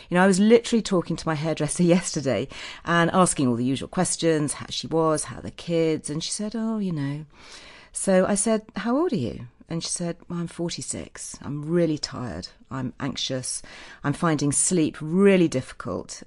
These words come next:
And I said, Well, there you go, forty-six, bingo, perimenopause. Get yourself down to your G P and discuss some options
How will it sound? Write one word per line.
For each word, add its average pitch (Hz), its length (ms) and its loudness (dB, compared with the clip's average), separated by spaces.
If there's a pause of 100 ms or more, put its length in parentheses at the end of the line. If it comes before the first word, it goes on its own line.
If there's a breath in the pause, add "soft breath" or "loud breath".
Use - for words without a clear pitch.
And 156 140 -6
I 151 60 -6
said, 156 220 -6
Well, 175 360 -2
there 156 100 -4
you 156 100 -4
go, 175 220 -2
forty-six, - 680 -4
bingo, 170 500 0 (220)
perimenopause. 175 920 -2 (400 loud breath)
Get 226 200 4
yourself 170 340 0
down 143 220 0
to 143 140 -6
your - 20 -4
G 139 220 -4
P 110 500 -6
and 147 220 -4
discuss 151 420 -2
some - 260 -4
options 175 680 -2